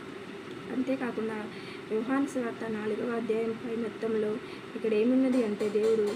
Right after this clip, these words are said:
సమరయ స్త్రీని ఏమన్-, ఎంత, ఏం మాట్లాడుతున్నాడు అంటే, పదవ వచనం చూసినట్లయితే, అందుకు యేసు, "నీవు దేవుని వరమును నాకు దాహమున కిమ్మని నిన్ను అడుగుచున్నవాడెవడో అదియు ఎరిగి ఉంటే,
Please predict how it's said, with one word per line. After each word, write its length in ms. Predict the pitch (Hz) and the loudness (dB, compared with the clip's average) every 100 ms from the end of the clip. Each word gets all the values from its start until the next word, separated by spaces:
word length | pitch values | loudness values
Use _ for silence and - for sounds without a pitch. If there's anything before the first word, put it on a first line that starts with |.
| - | -2
సమరయ 300 | 233 240 254 | -4 2 2
స్త్రీని 320 | 269 - 254 | 2 0 0
ఏమన్-, 420 | 220 220 214 - | 0 -2 -4 -6
ఎంత, 320 | 208 - 226 214 | -6 -4 0 2
ఏం 180 | 226 | 2
మాట్లాడుతున్నాడు 720 | 240 240 262 240 262 247 226 214 | 2 0 0 0 0 0 0 -2
అంటే, 340 | 208 196 214 | -2 -4 -4
పదవ 280 | 208 233 226 | -4 -2 0
వచనం 420 | 254 247 - 247 - | 0 -2 -2 -4 -2
చూసినట్లయితే, 760 | 233 - 226 220 214 - 196 - - - - - - - - - - - - - | -6 -4 -4 -4 -4 0 0 -2 -6 -12 -10 -10 -10 -10 -12 -12 -12 -10 -10 -6
అందుకు 320 | 208 254 269 269 | 4 4 4 4
యేసు, 400 | 214 202 - 285 330 - - - | 4 4 0 -2 -4 -8 -8 2
"నీవు 300 | 233 233 226 | 4 6 6
దేవుని 420 | 214 254 277 294 | 6 6 6 0
వరమును 800 | 233 226 233 226 226 285 - - | 0 0 0 0 0 -2 -4 -4
నాకు 320 | 226 247 269 | -2 -2 -2
దాహమున 640 | 240 226 233 262 285 294 | -2 0 0 0 0 0
కిమ్మని 720 | 285 - 226 226 226 214 240 233 | 0 -2 -2 0 0 0 0 2
నిన్ను 160 | 240 240 | 4 4
అడుగుచున్నవాడెవడో 960 | 220 226 269 - 294 294 294 277 285 277 | 2 0 0 -2 -4 -2 -2 -2 -2 -2
అదియు 440 | 277 214 214 247 | -4 -4 -2 -2
ఎరిగి 300 | 233 247 214 | 0 0 0
ఉంటే, 400 | 220 220 220 247 | -2 -4 -2 -2